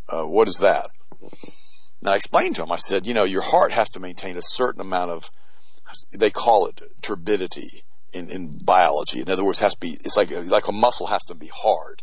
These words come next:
so it'll work, so it'll pump like it's, so it's really, so it's strong. And if the muscle gets, so it's flaccid, which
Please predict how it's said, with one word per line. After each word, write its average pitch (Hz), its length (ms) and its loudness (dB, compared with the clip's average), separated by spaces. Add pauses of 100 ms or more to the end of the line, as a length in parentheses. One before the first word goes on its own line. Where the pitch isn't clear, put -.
(160)
so 107 180 -4
it'll 95 160 -2
work, 104 280 0
so 92 100 -6
it'll 82 180 -6
pump - 260 0
like 90 180 -2
it's, - 200 -8
so 98 120 -4
it's - 160 -6
really, 101 260 -4 (300)
so 113 180 0
it's - 240 0
strong. 120 500 4 (460)
And 110 160 -6
if 104 120 -4
the - 80 -6
muscle 117 300 0
gets, 101 380 -4 (460)
so 110 260 -2
it's - 180 -4 (100)
flaccid, 120 640 2
which 92 160 -8